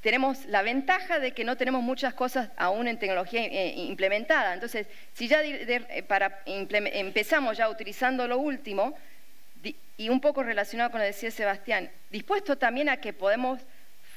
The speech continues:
eh, fallar y que la falla no necesariamente es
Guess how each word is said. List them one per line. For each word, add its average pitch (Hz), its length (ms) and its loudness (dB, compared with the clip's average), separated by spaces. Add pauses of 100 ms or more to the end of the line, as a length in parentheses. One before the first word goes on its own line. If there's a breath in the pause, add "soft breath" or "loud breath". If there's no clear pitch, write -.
(200)
eh, 165 120 0
fallar 294 720 2
y 190 100 -10
que 202 160 -4
la 190 120 4
falla 240 440 2
no 220 220 0
necesariamente 220 1000 -2 (300 loud breath)
es 220 400 -2